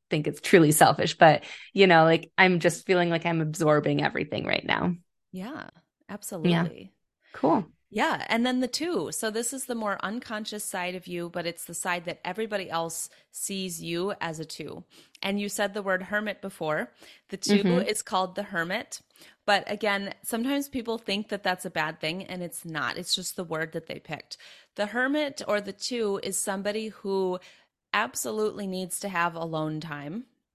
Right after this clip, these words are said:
Speaker 2: It doesn't
Speaker 1: Mm-hmm.
Speaker 2: mean you have to have all the alone time. It's just that when you need alone time, it's actually critical for your well-being. And then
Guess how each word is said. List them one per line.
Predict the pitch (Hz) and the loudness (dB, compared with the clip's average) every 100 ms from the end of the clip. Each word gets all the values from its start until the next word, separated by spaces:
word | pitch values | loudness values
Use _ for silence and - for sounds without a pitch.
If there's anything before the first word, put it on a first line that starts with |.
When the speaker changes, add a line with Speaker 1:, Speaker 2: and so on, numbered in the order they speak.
| _ _ _ _ _ _ _ | _ _ _ _ _ _ _
Speaker 2:
It | 202 | 0
doesn't | 214 202 240 | 2 2 2
Speaker 1:
Mm-hmm. | 180 | 0
Speaker 2:
mean | 214 214 | 0 -2
you | 226 | -2
have | 214 208 | -2 -4
to | - | -6
have | 208 185 180 - | -6 -4 -4 -2
all | 185 185 202 220 233 220 | 4 6 6 6 4 0
the | 208 180 | -2 -2
alone | 160 147 127 139 | -2 -4 -6 -10
time. | 156 90 135 208 254 - | -10 -10 -8 -10 -12 -8
It's | 196 190 - | -8 -6 -4
just | 202 - | -2 -2
that | 196 180 - | -2 -4 -6
when | 185 180 | -8 -6
you | 175 160 | -6 -6
need | 165 196 202 | -4 -4 -4
alone | 185 175 190 196 | -4 -4 -6 -6
time, | 190 165 160 | -6 -6 -6
it's | - 175 | -8 -6
actually | 170 156 - 165 | -6 -6 -8 -14
critical | 156 - 190 180 185 175 165 | -16 -10 -4 -4 -4 -8 -10
for | 170 | -10
your | 160 156 | -10 -8
well-being. | 151 147 151 156 160 233 330 _ _ 160 - - - _ - | -6 -8 -8 -10 -8 -6 -8 _ _ -20 -20 -20 -20 _ 0
And | 202 202 | 0 2
then | 202 196 190 196 | 0 0 -4 -8